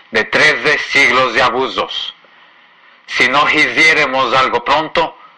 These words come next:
triste futuro de este engendro que se aferra a su título de lengua española como se aferra a un náufrago a un trozo de madera.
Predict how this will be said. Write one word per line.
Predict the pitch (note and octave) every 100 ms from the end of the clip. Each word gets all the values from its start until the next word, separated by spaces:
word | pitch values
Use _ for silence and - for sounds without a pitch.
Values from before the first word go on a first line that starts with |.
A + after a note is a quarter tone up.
| _ _ _ _ -
triste | - - - D3+
futuro | B2+ C3 C3+ C3 C3
de | A#2+ C3+
este | B2+ - B2+ A#2+
engendro | G#2+ C#3 C3+ G#2+ A2 F2+ - - -
que | -
se | - B2
aferra | A#2 C3+ C#3 C3+ B2+
a |
su | B2+ C3 A#2+
título | C3 - A#2+ A#2+
de | A#2
lengua | A#2 B2 A#2+
española | A#2 - A#2 A#2 B2 A#2 - - -
como | - G2+ A2
se | G2
aferra | F#2+ G#2+ A#2 A#2 A#2+
a |
un | A#2 A2+
náufrago | B2 C3+ A#2 A2+ G#2 G#2+ G#2
a | A2
un | A2+ G#2
trozo | B2 A#2 - A2
de | G2
madera. | G2 F#2 E2+ -